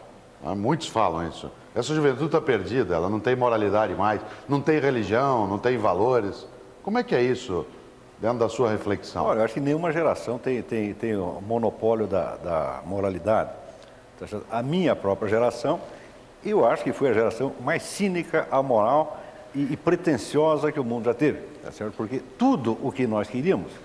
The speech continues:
Speaker 2: se tornava imediatamente um princípio da moralidade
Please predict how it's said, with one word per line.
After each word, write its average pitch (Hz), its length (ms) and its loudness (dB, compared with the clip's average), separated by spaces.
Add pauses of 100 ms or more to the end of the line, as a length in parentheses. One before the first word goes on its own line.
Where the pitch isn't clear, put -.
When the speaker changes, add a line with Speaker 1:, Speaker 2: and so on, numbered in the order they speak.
(200)
Speaker 2:
se 143 160 0
tornava 143 420 2
imediatamente 135 540 0
um 151 40 0
princípio 165 540 -2
da 127 100 2
moralidade 139 680 2